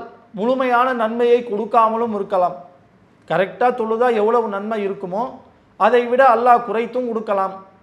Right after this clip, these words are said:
எல்லாம் அல்லாஹ்வுடைய நாட்டம். ஆனால் தொழுகையை இவர் சரியான முறையில் முழுமைப்படுத்தியவராக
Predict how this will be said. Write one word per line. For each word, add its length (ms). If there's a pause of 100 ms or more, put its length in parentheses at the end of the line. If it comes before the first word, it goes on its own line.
(100)
எல்லாம் 360
அல்லாஹ்வுடைய 460
நாட்டம். 400 (500)
ஆனால் 420 (600)
தொழுகையை 580
இவர் 240
சரியான 540
முறையில் 400 (100)
முழுமைப்படுத்தியவராக 1160